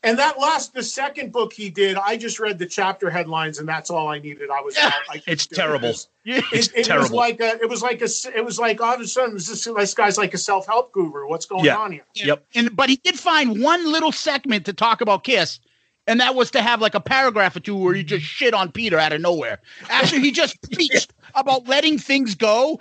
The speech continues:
Speaker 2: and move
Speaker 3: Yep.
Speaker 2: on and be happy with yourself.
Speaker 3: He,
Speaker 2: He
Speaker 3: he
Speaker 2: found
Speaker 3: can't
Speaker 2: a paragraph to be like, "And Peter Criss, he's a miserable human being, and he's just always upset. He needs to do this and get a life."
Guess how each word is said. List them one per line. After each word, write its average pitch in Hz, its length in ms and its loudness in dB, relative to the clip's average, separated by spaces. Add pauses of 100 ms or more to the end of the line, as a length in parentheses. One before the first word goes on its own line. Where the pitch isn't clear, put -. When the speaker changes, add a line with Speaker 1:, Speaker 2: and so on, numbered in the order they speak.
(140)
Speaker 2:
and 302 120 2
move 339 200 4
Speaker 3:
Yep. 339 120 6
Speaker 2:
on 392 140 4
and 220 100 4
be 269 120 4
happy 330 240 4
with 208 160 -6
yourself. 190 320 2
Speaker 3:
He, - 60 2 (120)
Speaker 2:
He 233 40 -6
Speaker 3:
he 254 60 -4
Speaker 2:
found 180 280 -2
Speaker 3:
can't 202 200 2
Speaker 2:
a - 40 -12
paragraph 269 400 2 (140)
to 247 60 2
be 247 120 4
like, 202 240 2 (280)
"And - 140 2
Peter 285 240 4
Criss, - 300 2
he's 254 160 4
a - 20 2
miserable 226 400 4
human 220 280 4
being, 240 280 2
and 160 240 -6 (200)
he's 233 120 2
just 285 240 2
always 285 300 2
upset. 254 420 0
He 247 100 2
needs 285 220 -2
to 233 100 -2
do 269 200 -2
this 262 260 0
and 190 100 -10
get 254 120 2
a 233 60 6
life." 226 500 0